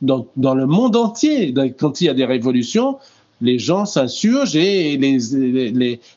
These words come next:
la, la colère peut déborder. Mais la colère, elle est légitime et, et justifiée. Donc pourquoi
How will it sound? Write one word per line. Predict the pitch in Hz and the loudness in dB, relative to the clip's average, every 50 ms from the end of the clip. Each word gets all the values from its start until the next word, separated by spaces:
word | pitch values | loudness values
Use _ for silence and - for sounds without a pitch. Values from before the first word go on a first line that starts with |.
| _ - | _ -2
la, | 127 123 120 120 | -2 0 0 0
la | 123 123 117 | 0 -2 -2
colère | - - - 196 175 170 196 226 220 202 175 135 - | 0 0 2 2 2 2 2 0 0 -2 -4 -6 -4
peut | - 156 143 | -4 -2 -2
déborder. | 123 127 143 131 131 143 135 - 131 135 208 254 254 226 185 - - - _ _ - - - - _ _ | 0 0 0 0 0 0 0 -2 -2 -2 0 0 0 0 -4 -8 -14 -20 _ _ -18 -18 -18 -20 _ _
Mais | - 147 151 156 | 0 2 2 4
la | 156 156 151 | 2 2 2
colère, | - - 175 160 170 202 226 233 165 | 2 2 2 2 2 2 0 0 0
elle | 170 156 143 | 0 2 2
est | 147 | 2
légitime | 151 165 165 147 139 160 156 - 220 240 233 214 | 2 2 2 2 0 -2 0 0 2 2 2 2
et, | 185 160 147 139 117 | 2 0 0 -2 -2
et | 160 143 139 | 0 0 0
justifiée. | 131 131 180 196 - - - 240 202 - - - 240 220 214 196 - _ _ _ - | 0 0 0 0 0 -2 -2 -2 -2 -2 -2 -2 0 0 0 -2 -6 _ _ _ 0
Donc | 160 185 180 175 - | 0 0 0 0 0
pourquoi | 240 254 - - - 285 285 277 254 220 - - | 0 0 0 2 2 2 2 2 2 0 -4 -6